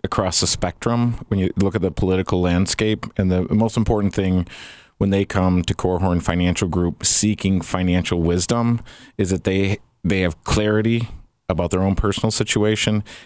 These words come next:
and confidence. And confidence is that I, I've, I'm,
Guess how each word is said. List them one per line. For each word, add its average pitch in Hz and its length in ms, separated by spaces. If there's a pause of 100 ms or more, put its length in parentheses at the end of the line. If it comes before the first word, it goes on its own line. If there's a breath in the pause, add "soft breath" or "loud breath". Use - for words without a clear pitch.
(100)
and 90 140
confidence. 85 600
And 80 100
confidence 98 460
is 90 140
that 85 160 (340)
I, 87 260 (120)
I've, 80 300 (120)
I'm, 82 240